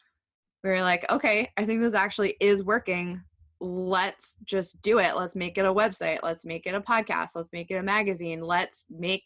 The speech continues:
this, like, a whole community because that's what we really care about." So we started a little over a year ago,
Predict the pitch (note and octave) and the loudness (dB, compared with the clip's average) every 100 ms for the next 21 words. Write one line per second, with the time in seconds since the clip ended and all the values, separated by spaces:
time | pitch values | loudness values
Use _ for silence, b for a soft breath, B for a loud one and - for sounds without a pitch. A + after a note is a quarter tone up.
0 | - F3 E3+ - - E3+ E3 - E3+ E3 | -8 -8 -6 -8 -6 -4 -4 -6 -12 -12
1 | - F3 E3+ - E3+ F3+ F#3 E3+ E3 D#3+ | -8 -4 -4 -6 -10 -6 -4 -4 -4 -4
2 | F3+ E3+ E3+ E3+ E3+ E3 F3 E3+ E3 D#3+ | -6 -2 0 0 -2 -6 -6 -4 -6 -6
3 | - F#3+ F#3 F3 D#3+ D3+ - B B B | -6 -4 -4 0 2 2 -2 B B B
4 | B B - A3 G#3 G#3+ - - F3+ G#3 | B B -2 2 4 2 0 -2 0 2
5 | A3 G#3+ G3+ F#3+ F#3 F#3+ G3+ - F#3+ F#3+ | 4 4 4 0 0 0 2 2 0 0
6 | F#3 F#3 F#3 F3 F3+ F#3 F#3 E3+ E3 D#3+ | -2 -2 -2 -4 -2 0 0 -2 -2 -2
7 | E3+ | -6